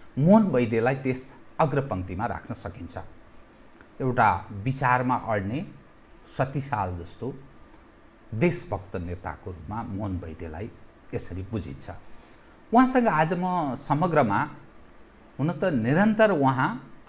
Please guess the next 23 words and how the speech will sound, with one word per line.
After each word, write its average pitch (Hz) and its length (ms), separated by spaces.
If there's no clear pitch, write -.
आफ्ना 143 280
सहयोगीहरूबाट 123 1120
धोका 127 360
पाउँदै, 98 640
पाउँदै, 95 440
पाउँदै 95 280
आउनुभएको 92 580
छ। 135 220
सात 190 460
दशक 151 420
उहाँ 110 120
पार 101 360
गर्नुभएको 90 600
छ। 107 100
उहाँहरूले 247 320
एक 208 300
समय 185 400
त्यस्तो 175 380
सपना 156 480
पनि 160 220
सायद 117 300
देख्नुभएको 95 720
थियो, 113 300